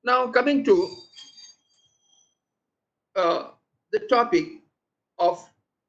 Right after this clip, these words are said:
what anthropologists will be do. I have been talking to my friends that, uh, here in anthropology, what we see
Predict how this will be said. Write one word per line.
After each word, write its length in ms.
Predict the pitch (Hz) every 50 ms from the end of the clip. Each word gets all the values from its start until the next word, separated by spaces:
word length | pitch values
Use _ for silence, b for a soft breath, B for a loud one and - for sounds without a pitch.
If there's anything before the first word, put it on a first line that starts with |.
| _ _ _ _ _ _ _ _ _ _ _ -
what 180 | 285 285 285 -
anthropologists 640 | 226 240 233 226 226 220 220 190 180 175 165 - 151
will 120 | 143 135
be 140 | - 123 113
do. 260 | 101 110 - - 139 - _ _ _ _ _ _ _ _ _ _ _ _ _ _ _ _ _ _ _ _ _ _ _ _ _ _ _ _ _ _ _ _ _ _ _ _ _ _ _ _ _ _ _ _ _ _ _ _ _ _ _ -
I 440 | 175 180 180 190 196 190 185 185 190 190
have 300 | 185 185 190 180 165 175
been 260 | 190 190 180 175 180
talking 380 | 196 185 175 - 226 214 196 -
to 180 | 196 175 165 165
my 420 | 160 156 147 143 143 139 139 139 - - _ _ _ _ _
friends 520 | - 202 185 165 139 135 269 - - - _ _ _ _ _ _ _ _ _ _ _ _ _ _ _ _ _ _ _ _ _ _ _ -
that, 340 | 156 165 156 156 156 -
uh, 440 | 170 147 143 139 139 135 - - - - _ _ _ _ _ _
here 360 | _ _ 226 233 226 226 226 -
in 380 | - 185 175 170 165 160 - - _ _ _ -
anthropology, 800 | 185 185 180 185 - - 190 185 180 170 143 139 127 117 - - _ _ _ _ _ _ _ _ _ _ _ _
what 240 | - 196 196 - -
we 160 | 202 208 202
see 580 | - - - 247 247 220 170 147 147 139 -